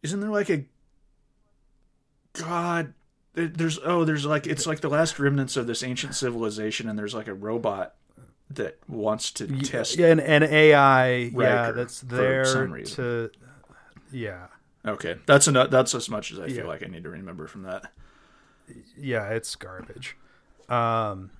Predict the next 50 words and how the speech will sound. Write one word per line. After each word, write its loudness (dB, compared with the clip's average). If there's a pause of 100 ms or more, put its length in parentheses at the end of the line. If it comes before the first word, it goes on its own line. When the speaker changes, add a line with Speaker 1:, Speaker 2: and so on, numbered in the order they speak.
(420)
Speaker 2:
Where 4
No 6
One 4
Has -2
Gone 2
Before. 2
I'm -6
curious 0
how -4
you -2
feel -2
about 0
this -6
one -10
in -12
retrospect. -8
Speaker 1:
So 8
this 2
one 4
is 6 (640)
kind -2
of 0
a 4
devia-, 0
a 2
little 2
bit 4
of 4
a 6
deviation 4
from -2
form, 2
although 0
they 2
fuck -6
with -8
this -2
a -2
little 0
bit. -4
But 0
this 0
is, 0
like, 0 (1200)
the 6
most 4
they 8
really 2
go 0
into, -4